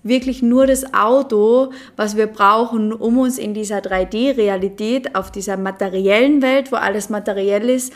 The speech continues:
äh, fortbewegen zu können. Aber die Seele ist halt so, so, so viel mehr.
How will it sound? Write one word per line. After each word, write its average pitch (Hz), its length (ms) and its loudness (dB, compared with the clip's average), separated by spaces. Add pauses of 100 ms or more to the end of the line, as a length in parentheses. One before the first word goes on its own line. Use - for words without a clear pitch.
(280)
äh, 208 100 -6
fortbewegen 208 760 -2
zu 196 160 -8
können. 196 360 -6
Aber 196 160 -4
die 196 80 -6
Seele 220 360 -2
ist 208 140 -4
halt 214 280 -4
so, 220 220 -4
so, 214 180 0
so 214 240 -2
viel 220 220 -4
mehr. 208 320 -6